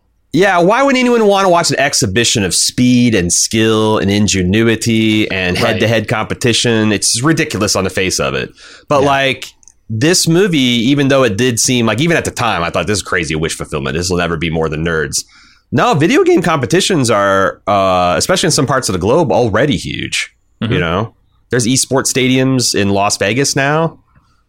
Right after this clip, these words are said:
Speaker 1: You know,
Speaker 2: Oh,
Speaker 1: you
Speaker 2: yeah,
Speaker 1: don't have to
Speaker 2: ten-,
Speaker 1: go to s-
Speaker 2: tens of millions of dollars in prize pool money. It's, y-,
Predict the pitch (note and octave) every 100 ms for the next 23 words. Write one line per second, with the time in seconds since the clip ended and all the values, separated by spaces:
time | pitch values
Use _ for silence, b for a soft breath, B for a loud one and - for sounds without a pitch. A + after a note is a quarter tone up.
0 | - A2+ A2 B2+ B2 C3 C3+ A2+ A#2 A#2
1 | G#2 - - - _ - C3+ C#3+ C3 B2
2 | A#2+ B2 C3 B2+ A#2 G#2+ G#2 A#2 B2 A#2
3 | A2 - A2 A#2 - C#3 C3 C3 C3+ C3+
4 | G#2+ F2+ - - - A#2+